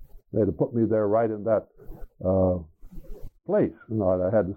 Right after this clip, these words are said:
stay until they fumigated me good, you see. <laughs> Do you have anything else?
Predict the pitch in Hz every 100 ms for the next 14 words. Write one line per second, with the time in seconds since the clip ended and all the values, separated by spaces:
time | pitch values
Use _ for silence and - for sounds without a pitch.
0 | - 113 147 117 - 113 101 90 240 151
1 | 98 92 92 104 123 208 85 78 78 -
2 | 135 - _ - - - 120 - - -
3 | - - - - - - - - - -
4 | - - - 104 123 139 147 147 147 135
5 | 131 135 135 156